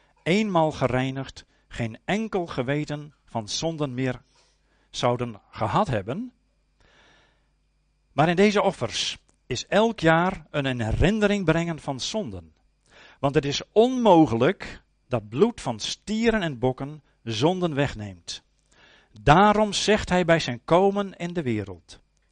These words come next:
"Slachtoffer en offerande hebt u niet gewild, maar u hebt mij een lichaam toebereid. In brandoffers en zondoffers hebt u geen behagen gehad." Toen zei ik: "Zie, ik kom. In de boekrol is over mij geschreven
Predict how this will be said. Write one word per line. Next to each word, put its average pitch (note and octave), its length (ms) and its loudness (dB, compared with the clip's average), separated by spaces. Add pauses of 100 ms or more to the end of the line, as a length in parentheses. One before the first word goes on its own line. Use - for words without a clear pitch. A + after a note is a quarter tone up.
(460)
"Slachtoffer G#3 840 4
en F#3 140 -2
offerande C3+ 520 -2
hebt - 180 -2
u B2 60 -2
niet B2+ 160 -8
gewild, A#2+ 580 -6 (680)
maar C3+ 180 2
u C#3 40 4
hebt C3 140 2
mij B2+ 180 4
een G#2+ 180 -4
lichaam D#3 440 0
toebereid. G2 760 -8 (680)
In A#2 180 -6
brandoffers F#3+ 680 0
en C3+ 140 -6
zondoffers F3 680 -4
hebt - 180 -6
u G#2 80 -8
geen D3+ 400 -4
behagen A#2 520 -2
gehad." - 480 -14 (960)
Toen A#3+ 280 0
zei G3 360 2
ik: - 240 -6 (300)
"Zie, G#3 360 -2
ik D3 160 2
kom. A#2 340 0 (720)
In D3+ 180 -4
de A#2 100 4
boekrol F#3 840 4
is D#3 180 -4
over C3 240 2
mij C3 220 0
geschreven A#2+ 720 -4